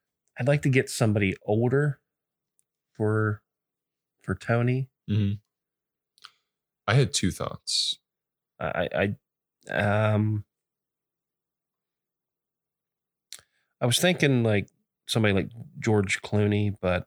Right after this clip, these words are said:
Speaker 1: I'm like, "No, not George Clooney."
Speaker 2: Yeah,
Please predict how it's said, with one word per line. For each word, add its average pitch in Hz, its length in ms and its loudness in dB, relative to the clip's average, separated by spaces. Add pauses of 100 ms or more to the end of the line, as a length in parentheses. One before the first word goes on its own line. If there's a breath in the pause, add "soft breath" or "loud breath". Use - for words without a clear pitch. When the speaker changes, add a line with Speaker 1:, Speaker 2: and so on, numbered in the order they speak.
Speaker 1:
I'm - 140 -8
like, 87 160 -8
"No, 131 320 0
not 135 200 0
George 90 280 -2
Clooney." 107 300 -10 (1400)
Speaker 2:
Yeah, 92 180 0